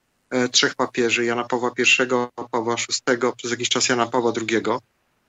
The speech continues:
E, te jego preferencje homoseksualne rozpoznano w Watykanie w latach osiemdziesiątych. No i on, e, no, nie poniósł żadnej odpowiedzialności, a przecież w Kościele, mm, czyny homoseksualne, no, świadczą o nieuporządkowaniu, one są grzeszne.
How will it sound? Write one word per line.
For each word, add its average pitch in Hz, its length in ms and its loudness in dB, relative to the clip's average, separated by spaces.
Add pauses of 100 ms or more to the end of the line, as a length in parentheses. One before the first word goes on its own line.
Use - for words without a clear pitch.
(120)
E, 123 260 2
te 135 100 -2
jego 131 140 0
preferencje 139 480 -2
homoseksualne 131 840 -2
rozpoznano 127 600 -2
w 117 60 -10
Watykanie 131 560 0
w 117 40 -6
latach 127 280 -2
osiemdziesiątych. 120 840 0 (680)
No 131 240 2
i 135 140 0
on, 143 300 0
e, 143 300 0 (220)
no, 135 140 2
nie 180 100 4
poniósł 247 240 0
żadnej 165 220 2
odpowiedzialności, 131 640 -2
a 113 40 -4
przecież 120 280 -4
w - 40 -4
Kościele, 120 680 0
mm, 120 220 -4
czyny 131 200 0
homoseksualne, 117 1000 0
no, 113 120 -4 (240)
świadczą 117 560 0
o 117 140 2
nieuporządkowaniu, 117 880 0
one 117 100 -2
są 117 240 -2
grzeszne. 117 560 -2